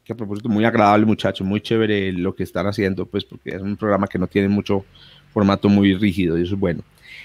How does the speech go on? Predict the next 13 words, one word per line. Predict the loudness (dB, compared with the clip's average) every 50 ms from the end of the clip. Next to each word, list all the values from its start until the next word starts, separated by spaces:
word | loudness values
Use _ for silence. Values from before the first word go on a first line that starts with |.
| -20 _ _
Eh, | 0 2 2 2
esta | 2 2 2
conversación, | 4 4 4 4 4 4 4 6 6 6 6 6 4 2 0 -2
al | -2 -2 0
comenzar | 2 2 2 2 2 0 0
esta | 0 -2 -2
conversación, | -2 0 -2 0 0 -2 -2 0 0 -2 -2
pues, | -4 -6
tan | -4 -4 -2
agradable, | 0 0 0 2 2 2 2 0 -2 0
yo | 0 0
les | 0 0 -2
comentaba | 0 -2 -2 0 0 -4 0 0 2 2 2 2 0 -4